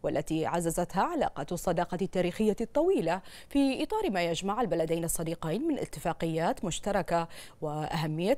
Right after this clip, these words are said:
مواصلة الدفع بها نحو مزيد من العمل والتنسيق المشترك،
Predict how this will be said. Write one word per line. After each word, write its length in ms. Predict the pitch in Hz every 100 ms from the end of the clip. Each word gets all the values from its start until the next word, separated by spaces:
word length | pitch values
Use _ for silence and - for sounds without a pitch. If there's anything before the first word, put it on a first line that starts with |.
| -
مواصلة 380 | 208 170 170 165
الدفع 360 | 160 170 - 165
بها 300 | 185 220 208
نحو 320 | 208 220 208
مزيد 420 | 214 254 381 208
من 180 | 151 156
العمل 400 | 151 202 240 370
والتنسيق 640 | 277 196 202 185 - 170 165
المشترك، 600 | 156 269 - 233 214